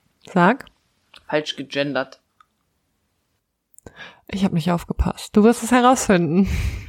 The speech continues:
Speaker 2: Ja, aber ich glaub, wir haben die ganze Zeit nicht einmal falsch gegendert.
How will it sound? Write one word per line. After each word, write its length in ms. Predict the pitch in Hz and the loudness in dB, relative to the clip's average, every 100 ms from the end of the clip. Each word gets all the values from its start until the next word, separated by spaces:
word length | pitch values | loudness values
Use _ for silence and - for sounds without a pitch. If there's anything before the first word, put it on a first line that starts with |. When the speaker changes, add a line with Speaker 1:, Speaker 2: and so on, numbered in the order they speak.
| - | -6
Speaker 2:
Ja, 460 | 262 - 185 185 - | -4 2 4 4 2
aber 200 | 170 185 | 2 2
ich 60 | |
glaub, 280 | 185 202 247 | 4 2 4
wir 100 | 233 | 4
haben 140 | 214 214 | 4 2
die 160 | 190 | 0
ganze 340 | 190 208 208 208 | 0 0 0 -2
Zeit 260 | 220 202 | 0 0
nicht 180 | 185 175 | 0 -2
einmal 280 | - 190 190 | 0 2 2
falsch 340 | 180 165 - | 2 -2 -2
gegendert. 600 | - - 139 135 139 - | -8 -4 -2 -2 -6 -8